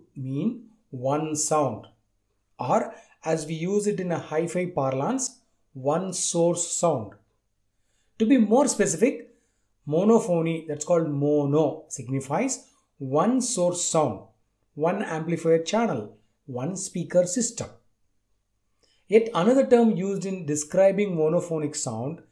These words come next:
is monaural, M O N A U R A L, monaural. Since mono means one and auris means ear, the root of the monaural is one ear.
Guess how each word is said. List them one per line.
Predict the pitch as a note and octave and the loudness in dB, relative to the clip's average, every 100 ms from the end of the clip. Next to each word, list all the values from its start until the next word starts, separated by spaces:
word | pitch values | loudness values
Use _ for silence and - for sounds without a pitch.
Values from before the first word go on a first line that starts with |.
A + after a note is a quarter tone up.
| _ - | _ -4
is | G#3+ A3+ - - _ _ C#3+ | 0 0 0 -12 _ _ -2
monaural, | C#3+ D3+ D3 C#3 C3 C#3+ B2+ - - | 2 4 4 4 4 4 2 -2 -8
M | C#3 D3 D3+ | -6 -4 2
O | E3 D#3+ D#3+ | 4 4 2
N | D3+ A3+ C4+ - - - | 0 0 -2 -10 -20 -6
A | C#3+ | -2
U | D3 D3 C#3 G#3 - - | 2 2 2 2 2 0
R | C#3 C3 | -4 -2
A | C3 B2 | -2 -2
L, | C3+ A#2+ | -4 -4
monaural. | A#2+ B2+ B2+ A#2+ B2+ C3+ A2 - _ _ _ _ _ _ _ - | -8 -8 -6 -4 -2 -2 -4 -14 _ _ _ _ _ _ _ -2
Since | B3 A#3+ | 2 2
mono | E3 F3 A3 B3+ | 4 6 8 8
means | A3 A#3 A3 | 8 8 6
one | D3+ C3+ C3 D#3 A3 - _ F3 | 2 2 2 -2 -4 -8 _ -4
and | E3 - - | -2 0 2
auris | F#3 G#3+ A#3+ G#3+ E3 | 6 8 6 4 -2
means | F3+ G3 - | -4 -6 -10
ear, | E3 D3+ D#3 D3 - - _ _ _ _ _ C#3 | -8 2 4 4 2 -10 _ _ _ _ _ 0
the | C#3+ | 0
root | D3 A3+ A3 | 4 4 6
of | G#3+ F3+ | 6 6
the | F3+ | 4
monaural | D#3+ E3 E3+ E3+ | 2 4 4 6
is | C4 B3 - | 6 4 -4
one | D#3 C#3 D3 D#3+ C#3 | -4 0 0 -2 -4
ear. | B2 A#2+ B2+ A2+ | -6 0 0 0